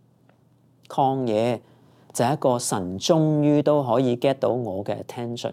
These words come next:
嘅地方，響嗰度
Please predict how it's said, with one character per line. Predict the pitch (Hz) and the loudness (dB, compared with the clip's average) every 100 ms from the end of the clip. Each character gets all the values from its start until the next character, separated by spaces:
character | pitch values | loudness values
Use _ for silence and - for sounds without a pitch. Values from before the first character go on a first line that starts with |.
| - | -8
嘅 | 110 | -6
地 | 107 107 | -6 -6
方， | 110 98 - _ _ _ _ _ _ _ _ _ _ _ _ _ - | -8 -12 -16 _ _ _ _ _ _ _ _ _ _ _ _ _ -6
響 | 113 120 | -4 0
嗰 | 123 117 | 0 0
度 | 113 101 98 | 0 0 -4